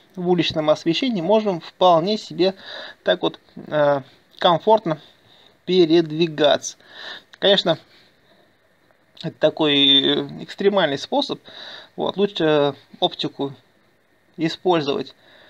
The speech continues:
ту, которая необходима, то есть включить ближний свет фар. А вот перед нами ещё несколько препятствий в виде таких вот горок с щебнем.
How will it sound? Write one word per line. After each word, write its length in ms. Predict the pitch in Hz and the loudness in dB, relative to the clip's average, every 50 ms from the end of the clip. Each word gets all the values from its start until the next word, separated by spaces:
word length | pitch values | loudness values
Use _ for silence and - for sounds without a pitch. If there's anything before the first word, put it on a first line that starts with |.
| _ _ _ _ _ _ _ | _ _ _ _ _ _ _
ту, 140 | - 180 165 | -4 -4 -2
которая 560 | - 156 160 - 180 180 165 156 143 143 131 - _ - | 0 -2 -2 0 0 2 2 2 0 0 -4 -10 _ -6
необходима, 680 | 156 160 151 147 - - 196 202 233 240 220 180 156 | -2 0 0 0 2 2 2 2 2 0 -2 -2 -2
то 100 | - 151 | 0 -2
есть 140 | 147 139 - | -2 -2 -2
включить 400 | - 160 160 - 156 - - - _ _ _ _ _ _ _ _ _ - | -4 -6 -4 -4 -6 -8 -8 -12 _ _ _ _ _ _ _ _ _ -20
ближний 480 | 208 170 165 170 185 180 165 160 147 | -18 -6 -2 0 2 2 2 0 -4
свет 320 | - - - 151 - - - - _ _ _ _ _ _ _ _ _ _ _ | -8 -6 -4 -4 -4 -4 -8 -16 _ _ _ _ _ _ _ _ _ _ _
фар. 280 | - - 214 240 240 - - _ _ _ _ _ _ _ _ _ _ _ - - - - - - - - - _ - - | -2 0 2 2 0 -2 -8 _ _ _ _ _ _ _ _ _ _ _ -20 -20 -20 -20 -20 -20 -20 -20 -20 _ -10 -2
А 240 | - 202 240 247 214 | 2 2 4 4 2
вот 380 | 156 160 185 220 220 - - - | 0 0 -2 -4 -4 -4 -8 -4
перед 420 | - 180 180 175 175 170 160 156 | 2 4 4 6 6 4 4 2
нами 340 | 165 175 185 190 180 165 160 | 0 0 2 2 2 2 0
ещё 800 | 160 165 165 160 156 - - - - 175 160 151 151 - - - _ _ _ _ _ _ _ _ _ _ | 0 2 2 0 0 0 -2 -2 0 0 2 2 2 0 -2 -6 _ _ _ _ _ _ _ _ _ _
несколько 440 | 151 160 165 - 160 143 - - 143 | -6 -6 -4 -4 -6 -6 -6 -8 -8
препятствий 680 | - - 165 170 175 - 185 170 151 139 - - 143 151 | -2 2 2 2 2 2 4 4 4 4 2 -2 -4 -2
в 40 | 160 | -2
виде 300 | 175 165 131 151 - - - - - - - - - | -2 -2 -2 -4 -8 -10 -12 -16 -16 -16 -16 -4 0
таких 320 | - 190 220 240 208 - | 0 2 2 0 0 2
вот 180 | 202 180 160 156 | 0 0 0 -2
горок 540 | 156 165 208 220 196 - - - - - - - - - - _ _ - | -2 2 4 6 6 6 4 0 -4 -10 -18 -20 -20 -20 -20 _ _ -14
с 200 | - - - - | -8 -6 -2 0
щебнем. 760 | - - - - 175 147 135 139 151 175 208 233 240 - | 2 2 2 2 0 -2 -2 -2 -2 0 0 0 0 -4